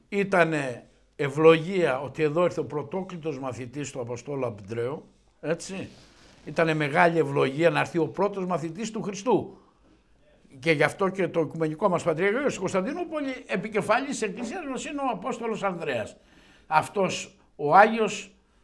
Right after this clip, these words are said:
Απόστολος, καθώς επίσης να κλείσουμε λέγοντας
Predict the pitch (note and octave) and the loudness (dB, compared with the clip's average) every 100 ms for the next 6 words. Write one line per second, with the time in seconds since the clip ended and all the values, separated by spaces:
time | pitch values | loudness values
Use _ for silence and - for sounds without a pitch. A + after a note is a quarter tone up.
0 | - D#3+ - A3 A#3+ C4+ C#4 C4 - G#3 | -4 -2 2 2 2 0 -2 -2 0 2
1 | F#3 A3+ A#3+ G#3+ F3+ A3 A3+ G3+ D#3+ - | 2 2 -2 -2 -2 -2 -2 -4 -8 -10
2 | - D#3 D3 - A3+ A3+ B3+ B3 G3+ F#3 | -8 -4 -4 -4 -4 -2 -2 -2 0 2
3 | A#3+ C4 A#3 C#4+ - | 2 0 -2 -4 -6